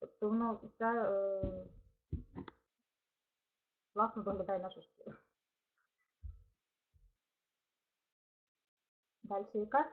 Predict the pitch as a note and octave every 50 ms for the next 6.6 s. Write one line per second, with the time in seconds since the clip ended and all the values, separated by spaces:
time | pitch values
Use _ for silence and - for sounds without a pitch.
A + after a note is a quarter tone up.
0 | - - G#3 G3+ G3 G3+ G#3 A3+ B3+ D4+ D#4+ - - - G#3 G#3 A#3+ A#3+ - -
1 | A3 - - - A#3+ A3 - C#4 B3+ A#3 A#3 A3+ G#3+ G#3 G3+ - - G#3+ - G#3+
2 | G3+ F#3+ G3+ A#3 C4+ D4 C#4+ A#3 G#3 G#3 G#3 G#3 G#3+ - - G#3+ G#3+ - - -
3 | _ - _ - A#3 G3 F#3+ F#3 G3+ G#3 G#3+ - - - _ _ _ _ _ _
4 | _ _ _ _ _ _ _ _ _ _ _ _ _ _ _ _ - F#3+ F#3+ -
5 | - G3+ G3+ - A3 G#3+ G#3 - - A#3+ B3+ D4+ D4+ - - - G#3+ G#3+ - -
6 | G#3+ G3+ F3+ F3+ F3+ - - F#3+ F3+ F3 F3 F3+